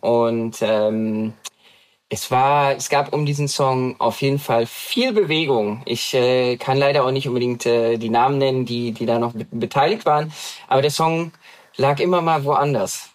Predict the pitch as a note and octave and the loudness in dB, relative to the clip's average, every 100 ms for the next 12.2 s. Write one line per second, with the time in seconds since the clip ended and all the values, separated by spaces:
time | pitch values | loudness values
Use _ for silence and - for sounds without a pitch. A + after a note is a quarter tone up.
0 | _ - C3 D#3+ C3+ C3+ - - - G3 | _ -4 0 0 0 -4 -2 -2 0 -2
1 | - E3+ F3+ E3 - F3 D3+ C#3 D#3 F3 | 0 0 0 0 -2 -2 0 -2 0 0
2 | E3 D#3+ D#3+ E3+ - - - - - - | 0 2 2 0 -2 -12 -14 -20 -20 -20
3 | _ _ _ _ C#3+ C#3 C#3+ C#3+ - - | _ _ _ _ 2 2 2 -2 -4 0
4 | C#3 C#3+ D#3+ D#3 D3+ C#3 - C#3 C3+ C3 | 2 2 0 -2 -4 -2 2 4 4 4
5 | C3 B2 B2+ B2 - F3 C#3+ A#2 A2+ - | 2 2 2 2 2 2 2 2 -2 -12
6 | - - A#2 - A2 A2 A2 - A2+ A2 | -6 -2 -2 0 0 0 -2 -2 0 0
7 | G#2+ G#2+ G#2+ G#2+ G2 A2+ A#2+ A#2+ A#2 - | -2 -2 2 2 2 0 -4 -2 -4 -2
8 | A#2 A#2 B2+ - - - _ - - A#2+ | -2 0 -2 -4 -18 -20 _ -8 -2 0
9 | A#2+ A2+ A2 A2 G#2 G#2 G2+ G#2 G#2 G2+ | 0 0 2 2 2 0 0 -2 -4 -8
10 | - _ _ _ - A2+ A2+ B2+ A#2 G#2+ | -16 _ _ _ -2 0 0 -2 0 0
11 | A2+ - A2+ A2+ A#2+ - E3+ E3+ F3+ F3+ | 0 0 -2 0 -2 -2 0 2 2 2
12 | F3+ | -2